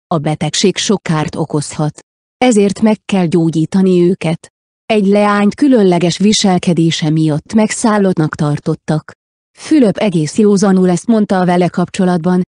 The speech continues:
"Adjátok férjhez, akkor majd meggyógyul."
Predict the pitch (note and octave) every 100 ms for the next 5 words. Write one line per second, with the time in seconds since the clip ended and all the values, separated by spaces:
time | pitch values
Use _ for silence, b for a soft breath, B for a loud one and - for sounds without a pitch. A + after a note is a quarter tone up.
0 | - C4+ A3 A3+ G#3+ G3 - G3 F#3 D#3+
1 | D#3+ - _ - A3+ - A3 A3+ B3+ G#3+
2 | F3 D#3 D3+ D3+ D#3+